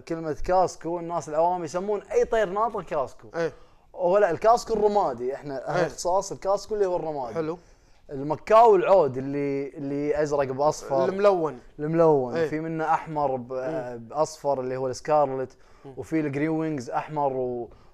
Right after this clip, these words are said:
Speaker 1: وجناحه أخضر.
Speaker 2: مم.
Speaker 1: فهذيل يصير في بينهم تركيبات، يطلعون شيء حلو.
Speaker 2: مم.
Speaker 1: مثلا سكارلت، آه، مكاو مع بلو أند جولد مكاو يطلع لك كاتالينا مكاو، هذا هجين.
Speaker 2: مم.
Speaker 1: أخونا النيدي، الله يطول بعمره، خذ له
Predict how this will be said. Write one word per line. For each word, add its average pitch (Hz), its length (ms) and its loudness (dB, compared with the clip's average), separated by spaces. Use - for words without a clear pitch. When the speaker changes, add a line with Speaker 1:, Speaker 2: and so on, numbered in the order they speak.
Speaker 1:
وجناحه 131 1040 -4
أخضر. 135 460 -2
Speaker 2:
مم. 143 240 -14
Speaker 1:
فهذيل 151 1000 2
يصير 208 300 0
في 160 80 -6
بينهم 180 280 -2
تركيبات، 143 600 -4
يطلعون 160 380 -2
شيء 170 180 -2
حلو. 131 280 -4
Speaker 2:
مم. 135 240 -18
Speaker 1:
مثلا 131 240 -8
سكارلت، 160 760 0
آه، 139 260 -2
مكاو 139 460 -4
مع 117 180 -10
بلو 147 300 -4
أند 147 100 -6
جولد 151 220 0
مكاو 156 380 -2
يطلع 156 280 0
لك 151 160 -4
كاتالينا 147 460 -8
مكاو، 120 440 -6
هذا 143 240 0
هجين. 127 260 -10
Speaker 2:
مم. 139 140 -16
Speaker 1:
أخونا 220 420 4
النيدي، 196 840 2
الله 151 140 0
يطول 170 260 2
بعمره، 185 320 0
خذ 180 400 2
له 151 640 2